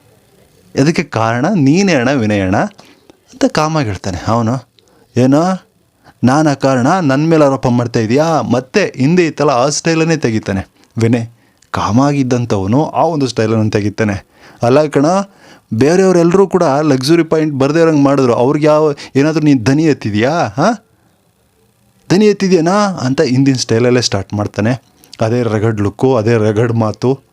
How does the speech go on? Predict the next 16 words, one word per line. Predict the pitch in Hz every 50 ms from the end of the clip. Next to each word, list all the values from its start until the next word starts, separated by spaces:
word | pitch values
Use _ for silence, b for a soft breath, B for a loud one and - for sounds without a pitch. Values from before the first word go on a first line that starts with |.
| - 117
ವಿನಯ್, | 113 123 135 139 131
ಇದು | 113 117
ನಿಮ್ಗೆ | 110 104 101 95
ನೋಡಿದ್ದೀರಾ? | 98 107 131 160 170 156 135 101 90 - - - _ _ B B B B B B B B
ಪ್ರತಾಪ್, | - 117 113 - 117 120 113 113
ಅಣ್ಣ | 113 - - 117 110 127 170 196 190 _ b b b b -
ನಾನೇನು | 110 110 107 107 113 131 147 147 135 117
ಜಾಸ್ತಿ | 98 104 107 110 - - 113
ಹೇಳಿಲ್ಲ | 107 104 104 101 98 95
ಅಣ್ಣ, | 95 98 117 143 143 - b b b b b b 110
ಬೇರೆಯವರು | 113 117 123 135 143 147 147 143
ಕೂಡ | - 135 123
ದನಿ | 110 101 110 110 110 117
ಎತ್ತಿದ್ದೀನಿ | 113 104 - 113 107 107 107 101
ಅಣ್ಣ. | 101 101 110 135 139 _ b b b b b b b b b _ _ _ _ _ _ _ _ _ _ _ _ - 127
ಒಟ್ನಲ್ಲಿ | 147 147 - 196 185 180 185 214 226 196 -